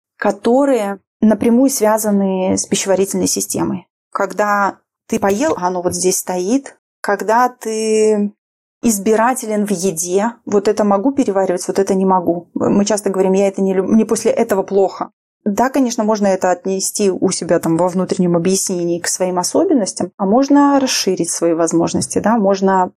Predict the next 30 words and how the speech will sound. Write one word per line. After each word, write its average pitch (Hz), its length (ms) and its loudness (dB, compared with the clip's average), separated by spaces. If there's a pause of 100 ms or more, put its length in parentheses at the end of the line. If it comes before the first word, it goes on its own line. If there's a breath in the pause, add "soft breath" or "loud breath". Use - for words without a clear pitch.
поработать 190 460 -2
с - 60 -8
пищеварительной 180 640 -2
системой, 294 460 2
наладить 196 600 0
расщепление, 214 720 0
посмотреть, 202 560 -2
чего 196 240 2
не 185 80 2
хватает, 202 500 0
как 180 200 -4
так 185 120 -2
сделать, 202 300 0
чтобы 170 400 -2
и 202 100 2
мясо, 185 440 0
и 180 80 -6
бобовые, 175 600 0
и 180 40 -2
ещё 180 260 -2
там 185 180 0
что, 190 300 -2
что-то, 214 420 0
что - 240 -4
ты 180 140 -4
не 180 160 -2
любишь, - 600 -2
стало 214 360 0
нормальным 202 440 2
продуктом. 196 580 -2